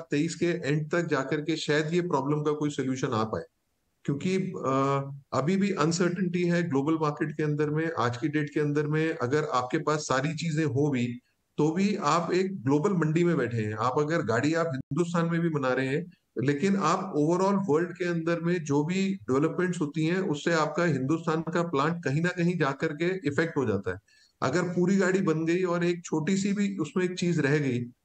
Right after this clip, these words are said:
आप उस गाड़ी को बेच नहीं सकते, आप उसको deliver नहीं कर सकते। और इतने सारे उसके अंदर में vendors, इतने सारे उसके अंदर में, अ, supports उसके अंदर में आपको चाहिए होती हैं उसको एक गाड़ी को बनाने के लिए, कि कहीं ना कहीं एक छोटा सा भी अगर link पूरा नहीं होता है, तो आपकी manufacturing complete नहीं होती है।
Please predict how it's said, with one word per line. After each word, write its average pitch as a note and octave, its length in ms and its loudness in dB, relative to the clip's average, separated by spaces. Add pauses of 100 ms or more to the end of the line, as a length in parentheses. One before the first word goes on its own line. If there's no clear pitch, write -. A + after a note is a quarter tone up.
(120)
आप D#3 140 2
उस F#3+ 200 2
गाड़ी F3 160 4
को F#3+ 160 2
बेच F3 220 2
नहीं F3 100 0
सकते, A#2+ 320 -4
आप C#3 120 0
उसको D3+ 240 0
deliver D3+ 380 2
नहीं C#3 120 -4
कर G#2 120 -2
सकते। G2+ 320 -10 (400)
और D3 240 0
इतने F#3+ 280 0
सारे F#3+ 280 2
उसके F3+ 240 0
अंदर F3+ 200 0
में F3+ 200 0
vendors, D3 500 0
इतने E3 280 0
सारे D#3+ 320 0
उसके D3+ 260 -2
अंदर D3+ 320 0
में, D#3 240 0 (340)
अ, B2 260 2
supports D#3+ 680 -2
उसके C#3+ 200 -4
अंदर D3+ 240 2
में D#3 140 2
आपको C#3+ 220 -2
चाहिए D3 320 0
होती C#3+ 280 -2
हैं C#3 80 0
उसको C#3 260 -2
एक D#3 220 0
गाड़ी C#3+ 220 2
को D3 120 0
बनाने B2 320 0
के A#2 120 -4
लिए, A#2 200 0 (360)
कि D#3 60 -2
कहीं E3 280 2
ना G3+ 120 2
कहीं F#3+ 360 0
एक F#3 120 -4
छोटा F#3 300 0
सा F#3+ 140 2
भी F#3 160 0
अगर F3+ 260 0
link D#3 360 0
पूरा D#3 200 2
नहीं D#3 260 0
होता B2 220 -2
है, D3 100 0
तो D#3+ 100 -2
आपकी D#3 360 -2
manufacturing D3+ 600 0
complete E3+ 360 -2
नहीं B2+ 120 -2
होती G#2+ 280 -6
है। G2 60 -8